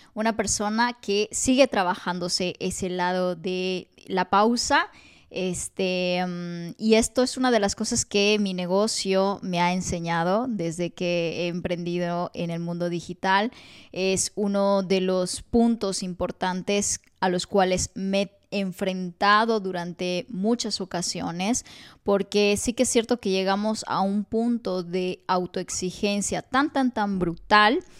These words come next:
que luego no realizamos o no nos damos cuenta cuándo es momento de parar por nuestro bienestar, por nuestra salud e incluso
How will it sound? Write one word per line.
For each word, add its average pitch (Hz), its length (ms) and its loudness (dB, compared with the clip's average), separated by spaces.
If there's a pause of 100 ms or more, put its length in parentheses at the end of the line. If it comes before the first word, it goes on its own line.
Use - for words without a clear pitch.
(300)
que 208 100 -2
luego 214 240 2
no 226 200 0
realizamos 208 800 0
o 202 40 -6
no 190 120 -8
nos 202 180 -4
damos 185 340 -4
cuenta 196 520 0 (240)
cuándo 208 480 6
es 180 160 -2
momento 180 560 -4
de 180 180 -4
parar 185 580 4
por 180 220 0
nuestro 175 300 -6
bienestar, 170 540 -2
por 202 120 -4
nuestra 170 300 -8
salud 185 420 -2
e 185 80 -2
incluso 214 720 0